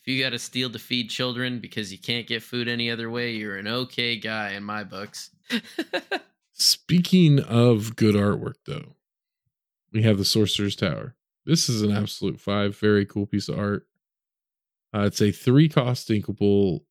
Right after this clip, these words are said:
Speaker 2: amethyst location with seven willpower, two move, and the ability Broom Closet. You,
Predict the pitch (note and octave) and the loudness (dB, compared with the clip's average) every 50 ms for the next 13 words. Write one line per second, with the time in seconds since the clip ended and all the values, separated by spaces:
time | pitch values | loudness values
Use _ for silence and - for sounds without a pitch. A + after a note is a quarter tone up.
0 | - A#2 B2+ C#3 C3+ A2+ G2+ - G2+ - - G2 G2+ G2 - G2 F#2+ G2+ - - | 0 2 4 4 4 4 2 0 -2 -2 0 0 0 0 0 0 -2 -2 -2 -4
1 | - G2+ G2+ G2 G#2+ - _ _ _ _ _ _ _ G2 G2+ G2 - - - - | -4 -4 -4 -4 -6 -10 _ _ _ _ _ _ _ -4 -4 -4 -2 -4 -2 2
2 | - B2+ C#3 C#3+ C#3 B2 A2 G#2 G#2 G#2 G2 - - G2+ G2 G2+ G2+ G2+ G2+ G2+ | 4 4 4 4 4 2 2 4 2 2 2 0 -2 -2 0 0 0 0 0 0
3 | G2+ G#2 - - _ - - - A#2+ A2+ G#2+ G#2 G#2 G2+ G2 G2 G2+ G#2 G#2 G#2 | -2 -4 -8 -12 _ -6 -2 2 2 4 4 4 4 4 4 4 2 0 -2 -4
4 | - - _ _ _ _ _ _ _ _ _ _ _ _ _ _ _ _ _ _ | -8 -12 _ _ _ _ _ _ _ _ _ _ _ _ _ _ _ _ _ _
5 | _ _ _ A2 G#2+ G#2 G#2 G#2 G2+ G2+ G2+ G2+ G2+ G2+ - - - A2+ A2 G#2 | _ _ _ 0 2 2 4 4 4 2 2 2 0 -2 -4 -4 0 2 2 2
6 | F#2+ A2 G#2+ G#2 G#2 G2+ G2 F#2+ F2 - G#2 A2 B2+ C#3 C#3+ - C#3+ C3 C#3 D3 | 4 4 4 4 4 4 4 2 0 0 4 6 6 6 6 6 4 4 2 0
7 | D3+ F#3+ G#3+ G#3 - - A2 G#2+ G#2+ G#2+ G#2+ G#2+ G#2 G#2 G#2 - | 0 -2 -2 -4 -4 -4 -2 2 4 4 6 6 6 4 2 0